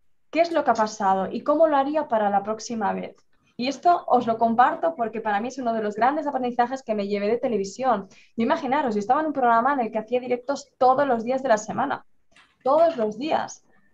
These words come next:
Y, evidentemente, mis primeros directos no tienen nada que ver con los últimos. Mis primeros directos yo estaba totalmente erguida, ciñéndome al guión, no sonreía ni nada. Y claro, y si me faltaba una palabra ya estaba rayada para todo el día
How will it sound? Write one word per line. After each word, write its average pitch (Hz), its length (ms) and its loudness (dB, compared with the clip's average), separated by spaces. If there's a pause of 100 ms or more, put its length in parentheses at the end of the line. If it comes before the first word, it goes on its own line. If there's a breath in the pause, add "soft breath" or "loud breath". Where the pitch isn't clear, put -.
Y, 226 240 -4
evidentemente, 226 680 0
mis 208 140 -6
primeros 208 320 -2
directos 277 340 -2
no 247 100 -2
tienen 294 320 -6
nada 320 340 0
que 240 120 -2
ver 233 160 0
con 240 100 -2
los 214 180 -2
últimos. 196 400 -6
Mis 208 180 -4
primeros 269 360 0
directos 311 380 -4
yo 247 80 0
estaba 262 440 4 (540 soft breath)
totalmente 277 500 4
erguida, 254 480 -4 (220)
ciñéndome 254 560 -2
al 226 120 0
guión, 240 300 0
no 254 120 2
sonreía 269 520 2
ni 233 140 -2
nada. 330 420 2
Y 302 140 0
claro, 247 260 4
y 202 60 -2
si 226 140 -8
me 220 200 -2
faltaba 349 380 2
una 294 180 -2
palabra 294 380 0
ya 240 120 -4
estaba 262 420 -4
rayada 220 580 -4
para 202 240 -4
todo 226 220 -10
el 220 120 -4
día 214 360 2